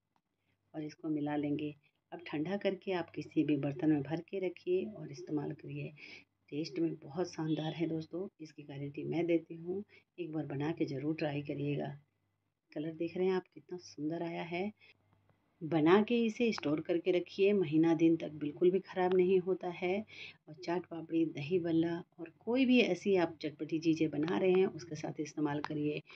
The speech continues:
दोस्तों पूड़ी पराठे के साथ भी बहुत टेस्टी लगता है। तो ये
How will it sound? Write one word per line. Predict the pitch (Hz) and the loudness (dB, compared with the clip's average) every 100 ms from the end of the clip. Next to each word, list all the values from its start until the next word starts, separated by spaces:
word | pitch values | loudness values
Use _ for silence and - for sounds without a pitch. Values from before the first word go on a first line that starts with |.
| - - - | -20 -20 -12
दोस्तों | 147 143 196 196 - | -10 -4 -4 -4 -4
पूड़ी | 151 175 | 0 0
पराठे | 165 143 147 170 | 0 -2 0 -2
के | 165 | -4
साथ | 156 147 | -6 -6
भी | 151 143 - | -4 -6 -10
बहुत | 139 175 | -8 -6
टेस्टी | 165 160 165 170 | -2 -4 0 0
लगता | 156 151 165 | 0 -4 -8
है। | 160 170 208 - - - _ - | -6 -4 -6 -8 -20 -20 _ -10
तो | 143 123 - | -8 -8 0
ये | 160 | 4